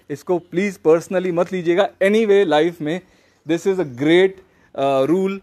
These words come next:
जिसे मैं तो फॉलो करता हूं। I don't take things personally। मेरी कोशिश होती है, जैसे मान लीजिए मैंने किसी को फोन किया, उसने नहीं उठाया, तो मैं यही अज्यूम करता हूं कि भैया बिजी होंगे साहब, और ये नहीं सोचता कि यार देखो मेरा फोन नहीं उठाया,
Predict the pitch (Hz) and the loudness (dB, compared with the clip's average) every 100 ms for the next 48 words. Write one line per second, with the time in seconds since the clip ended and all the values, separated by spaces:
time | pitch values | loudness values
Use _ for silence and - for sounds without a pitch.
0 | - 160 185 165 190 214 - 170 196 175 | -6 -2 0 2 2 2 2 2 2 -2
1 | 160 180 180 147 165 160 190 202 - 180 | -2 -2 0 2 2 0 -4 -6 -2 0
2 | 180 - 170 202 208 _ _ _ _ _ | 0 -6 -8 -8 -10 _ _ _ _ _
3 | _ 143 160 151 170 170 196 - _ _ | _ 2 2 0 -2 0 0 -4 _ _
4 | 135 160 190 190 185 196 185 185 196 185 | -2 0 2 0 0 0 0 2 2 2
5 | 175 175 160 180 185 185 175 185 175 190 | -2 0 0 0 0 0 0 -2 -2 -2
6 | 196 - 180 196 175 170 185 190 170 196 | -2 0 0 0 -2 0 2 2 0 -4
7 | 165 131 196 170 147 156 185 - _ 185 | -4 -2 -4 -4 -2 -2 -4 -14 _ 0
8 | 185 175 170 208 214 160 190 196 175 151 | 4 4 4 4 2 0 -4 -2 -2 0
9 | 175 202 - - - 208 143 147 196 139 | -2 -2 -8 -20 -12 -6 -2 2 2 0
10 | 143 147 147 120 117 123 120 135 202 - | -4 -4 -6 -6 -4 -4 -4 0 -2 -4
11 | _ _ _ _ _ _ - 156 156 190 | _ _ _ _ _ _ -4 0 2 2
12 | 202 185 160 190 180 165 160 156 147 160 | 2 -2 -2 0 2 2 2 0 -2 -2
13 | 143 156 151 139 151 143 127 127 127 147 | 0 0 0 -4 -4 -6 -6 -4 -2 -4